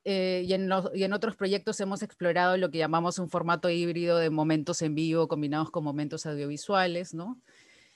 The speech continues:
Eh, y por ejemplo, tenemos dos proyectos en los que exploramos el hecho de la interactividad con el público, que ellos no sean s-, meramente solo espectadores, sino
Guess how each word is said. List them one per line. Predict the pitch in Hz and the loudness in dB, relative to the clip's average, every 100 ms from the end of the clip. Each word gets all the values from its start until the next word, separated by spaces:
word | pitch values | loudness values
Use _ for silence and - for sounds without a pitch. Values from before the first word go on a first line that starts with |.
| _ | _
Eh, | - 165 165 165 165 135 - | -4 0 2 4 4 2 -4
y | - | -8
por | 170 196 | 0 2
ejemplo, | 185 226 220 233 247 247 240 233 226 - | 2 0 0 4 6 8 8 6 4 0
tenemos | 220 208 214 214 | 0 2 2 2
dos | 220 | 0
proyectos | - 208 220 202 226 220 | 2 4 4 4 0 0
en | 202 | 2
los | 180 165 | 2 2
que | - 175 175 165 160 - _ _ | 2 4 6 4 2 -6 _ _
exploramos | 156 - 202 190 196 208 220 220 | -14 -4 4 6 8 6 2 0
el | 190 | 2
hecho | 190 190 220 214 | 0 0 0 2
de | 208 190 180 175 170 170 - | 4 2 2 2 2 0 0
la | 185 185 | 2 2
interactividad | 175 190 170 - 180 185 190 | 4 4 4 0 2 4 2
con | 214 | 0
el | 190 151 | -2 0
público, | 220 185 147 - 156 - | 0 0 -2 -6 -8 -6
que | - | -2
ellos | 185 190 | 0 0
no | 190 | -2
sean | - 190 | -2 -2
s-, | 190 - - | -2 -8 -2
meramente | 180 180 180 185 175 | 6 6 6 2 -2
solo | 185 196 190 | -4 0 0
espectadores, | - 190 160 165 170 175 190 | -2 -6 -2 0 2 0 -4
sino | 165 165 175 | -6 -2 -2